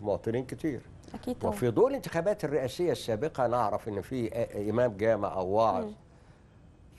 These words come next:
Speaker 1: في اسكندرية كان دايما يقول للي يدخلوا الجامع: "انتخاب محمد مرسي فريضة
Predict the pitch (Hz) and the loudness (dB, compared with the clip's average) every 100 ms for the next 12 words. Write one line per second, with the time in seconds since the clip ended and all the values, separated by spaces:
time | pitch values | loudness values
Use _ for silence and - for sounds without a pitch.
0 | - 98 - 110 92 101 113 139 147 - | -10 -8 -4 -2 0 2 2 0 -2 -2
1 | 120 107 117 113 101 98 117 139 170 - | 0 2 2 2 0 0 2 0 -2 -4
2 | 113 101 98 95 92 92 - 120 110 95 | -2 0 0 0 0 0 0 2 4 2
3 | 90 90 - - 55 90 113 139 185 - | -2 -4 -6 -4 -6 2 4 4 2 -2
4 | - - - - - - - 160 180 - | -10 -20 -20 -20 -20 -14 -8 -4 -4 2
5 | 208 226 233 254 - - 202 208 202 185 | 4 6 4 -2 -8 -4 -4 2 2 4
6 | 214 196 202 190 185 196 233 226 202 233 | 2 2 0 2 4 4 2 2 4 4
7 | - 226 226 | 8 8 6